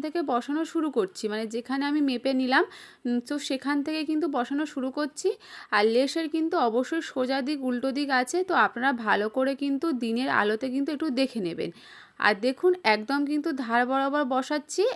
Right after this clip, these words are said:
কোনো কিন্তু গ্যাপ দিচ্ছি না। আর লেস বসানোর প্রথম দিকটা কিন্তু একটুখানি মুড়িয়ে নিয়েছি, মাথার দিকটা মুড়িয়ে নিয়েছি, যাতে ওখান থেকে কোনো প্রকারের সুতো না ওঠে বা দেখতে যাতে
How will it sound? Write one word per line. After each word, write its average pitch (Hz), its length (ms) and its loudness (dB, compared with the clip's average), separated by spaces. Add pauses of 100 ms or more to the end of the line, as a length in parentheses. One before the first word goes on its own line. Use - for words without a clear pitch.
(200)
কোনো 262 200 0
কিন্তু 285 240 -2 (140)
গ্যাপ 240 240 4
দিচ্ছি 247 420 -2
না। 320 140 6 (440)
আর 220 140 4
লেস 269 280 4 (100)
বসানোর 285 420 2
প্রথম 285 440 -2
দিকটা 302 260 -4
কিন্তু 320 280 0 (140)
একটুখানি 320 360 2
মুড়িয়ে 311 380 4
নিয়েছি, 165 400 0 (560)
মাথার 247 320 0
দিকটা 294 280 -2
মুড়িয়ে 262 380 2
নিয়েছি, 302 280 2
যাতে 254 260 2
ওখান 262 280 0
থেকে 277 220 -4
কোনো 254 160 0
প্রকারের 269 400 -2
সুতো 254 280 -4
না 254 160 0 (120)
ওঠে 302 220 -4
বা 302 180 0
দেখতে 233 400 -2
যাতে 262 220 -2